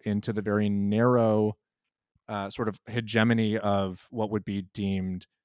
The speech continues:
worthy of success or praise or monetization, any of those things. And we were kind of talking about this in, in sort of, like, the ironic sense of Slacker's legacy and its success, that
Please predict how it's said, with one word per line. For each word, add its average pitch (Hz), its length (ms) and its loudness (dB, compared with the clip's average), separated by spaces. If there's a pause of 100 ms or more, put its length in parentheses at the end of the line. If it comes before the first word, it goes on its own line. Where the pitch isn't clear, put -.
(500)
worthy 117 460 2
of 101 240 -6
success - 600 -2
or 107 160 -8
praise 101 600 0
or 107 140 -8
monetization, 92 960 -4
any 120 220 4
of 104 100 2
those 92 260 -2
things. 98 480 0 (680)
And 110 540 2 (100)
we 120 160 4
were 123 120 4
kind 120 200 -2
of 110 40 -2
talking 110 360 -2
about 98 280 -2
this 101 200 -2
in, 98 180 -2
in 107 140 -4
sort 104 160 -2
of, 98 40 2
like, 95 140 0
the 107 100 0
ironic 98 400 0
sense 95 460 -6 (560)
of 98 380 -2 (180)
Slacker's 107 500 -2
legacy 110 640 -6
and 104 140 0
its 101 120 -4
success, - 760 -2 (720)
that 101 380 6